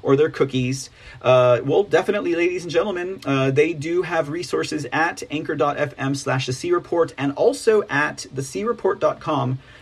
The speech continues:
Got a list about a dozen different platforms, uh, for podcasts that you can,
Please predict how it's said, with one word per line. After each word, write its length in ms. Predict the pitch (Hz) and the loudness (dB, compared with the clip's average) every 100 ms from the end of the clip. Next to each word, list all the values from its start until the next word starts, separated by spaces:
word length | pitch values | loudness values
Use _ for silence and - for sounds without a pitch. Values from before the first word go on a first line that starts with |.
| - | 0
Got 160 | 226 233 | 4 8
a 40 | |
list 240 | 220 220 | 6 6
about 320 | 190 180 165 147 | 2 2 2 2
a 40 | |
dozen 580 | 131 123 175 185 196 185 | 0 2 2 2 -2 -4
different 420 | 175 - 160 139 | -6 -4 -6 -6
platforms, 840 | - 151 151 - 147 143 135 135 - | -4 -4 -4 -2 0 2 2 0 -2
uh, 260 | 127 123 123 | 0 2 0
for 220 | - 131 | -2 -4
podcasts 720 | - 156 165 127 113 - - - | 0 0 0 -4 -8 -8 -14 -8
that 160 | 135 | -6
you 220 | 131 151 | -4 -6
can, 480 | 147 147 139 131 131 | -6 -4 -2 -2 -4